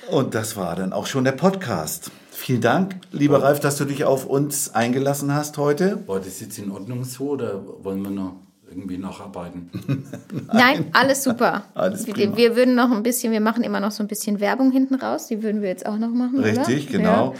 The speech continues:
Speaker 2: Soll ich da
Speaker 3: Bisschen
Speaker 2: rausgehen?
Speaker 1: Für unsere,
Speaker 3: Nee, du bleibst hier
Speaker 1: für
Speaker 3: bitte
Speaker 1: unsere
Speaker 3: noch.
Speaker 1: So-, für unsere Social-Media-Kanäle.
Speaker 3: Genau.
Speaker 1: Für die Playlist, die entsteht,
Speaker 3: Genau.
Speaker 1: die es gibt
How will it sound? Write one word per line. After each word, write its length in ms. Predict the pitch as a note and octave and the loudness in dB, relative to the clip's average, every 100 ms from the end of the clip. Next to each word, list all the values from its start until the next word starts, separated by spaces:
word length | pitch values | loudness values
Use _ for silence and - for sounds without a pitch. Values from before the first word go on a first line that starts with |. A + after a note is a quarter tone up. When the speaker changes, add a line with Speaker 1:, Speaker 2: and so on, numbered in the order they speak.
| - | -10
Speaker 2:
Soll 100 | G2+ | -8
ich 80 | F#2+ | -4
da 60 | A#2+ | 2
Speaker 3:
Bisschen 140 | A2+ A#2 | 4 4
Speaker 2:
rausgehen? 320 | F#2 - - - | 2 -2 0 2
Speaker 1:
Für 60 | - | 4
unsere, 220 | A#3 A3 | 6 6
Speaker 3:
Nee, 60 | B3 | 6
du 80 | C4 | 6
bleibst 380 | C4 B3 - | 4 4 2
hier 180 | - B3+ | 4 6
Speaker 1:
für 60 | C4+ | 8
Speaker 3:
bitte 180 | - D4 | 6 6
Speaker 1:
unsere 100 | C4+ | 8
Speaker 3:
noch. 80 | F4+ | 8
Speaker 1:
So-, 240 | B3+ B3 | 6 4
für 540 | - - D#4 - - - | 4 4 2 0 -12 -6
unsere 260 | F#2+ F#2+ | -2 0
Social-Media-Kanäle. 1800 | F#2+ A2+ G2 F#2+ F2 E2+ F#2+ G#2 G#2+ G2+ A2 G#2 G#2 G#2+ G#2 G#2+ G#2+ G#2+ - - | 0 2 0 2 0 2 2 2 0 -2 -4 -4 -2 -2 -2 -2 -2 -4 -6 2
Speaker 3:
Genau. 560 | G#3 G3 F3+ G#3 B3+ C#4+ - - | 4 4 2 2 2 0 -6 -16
Speaker 1:
Für 260 | - F#2+ | -2 0
die 120 | F2+ | 0
Playlist, 840 | F#2+ - A#2 B2 B2 A#2+ A#2 - - - - | -2 2 4 6 4 0 -2 -10 -14 -14 -6
die 200 | G#2 - | -4 -2
entsteht, 680 | G#2 - - G2+ G2+ - - _ _ _ | -4 -6 -4 -2 -2 -6 -16 _ _ _
Speaker 3:
Genau. 300 | F#3 F3 F3 | -4 -2 2
Speaker 1:
die 80 | G#3 | 2
es 140 | G#3 | 2
gibt 340 | G#3 G#2+ - | -2 -4 -6